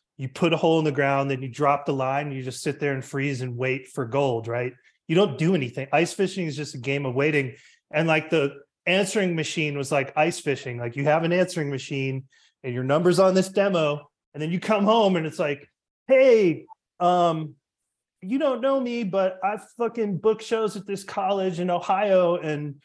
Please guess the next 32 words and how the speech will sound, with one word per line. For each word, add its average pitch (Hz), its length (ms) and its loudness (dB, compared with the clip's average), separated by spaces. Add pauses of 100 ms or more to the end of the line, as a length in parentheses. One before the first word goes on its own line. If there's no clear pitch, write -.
(240)
we're 190 160 0
doing 202 280 2
a 190 40 2
show 196 340 0
with 185 160 2
Ignite 175 500 0
or 156 60 -4
something." 156 460 -4
You're 147 120 -4
like, 139 200 -4
"Yes," - 460 -8
you 196 140 -4
know, 196 160 2
like, 165 300 0 (260)
"We 180 80 -4
caught 240 280 4
something." 190 440 2 (480)
And 175 160 0
you 175 100 2
get 185 220 4
out, 175 220 4
like, 165 180 2
you 175 60 -2
just 175 220 -2
come 190 200 0
home 185 220 2
to 185 80 4
all 156 140 2
these 151 180 -4
messages. 160 640 -6
And 160 160 0
then, 202 400 2